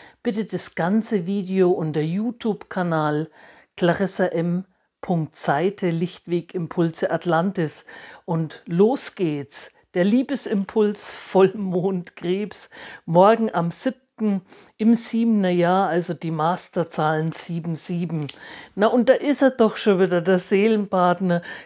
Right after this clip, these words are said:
Klar, der kommt jetzt in Bewegung, glaube daran. Es ist so, also, und der Vollmondkrebs schiebt jetzt alles an. Bitte das ganze Video, achtzehn-minütig Vollmondkrebs,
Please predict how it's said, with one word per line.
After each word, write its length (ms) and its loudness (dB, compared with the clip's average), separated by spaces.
Klar, 320 4
der 160 0
kommt 360 -2
jetzt 360 -4
in 220 -4
Bewegung, 680 0
glaube 420 2
daran. 460 -2
Es 180 -4
ist 320 -6
so, 340 -2
also, 320 -2
und 320 -2
der 100 2
Vollmondkrebs 1300 2
schiebt 420 -6
jetzt 380 -4
alles 420 -4
an. 300 -6
Bitte 240 0
das 260 -4
ganze 460 -2
Video, 580 0
achtzehn-minütig 1300 0
Vollmondkrebs, 1160 -2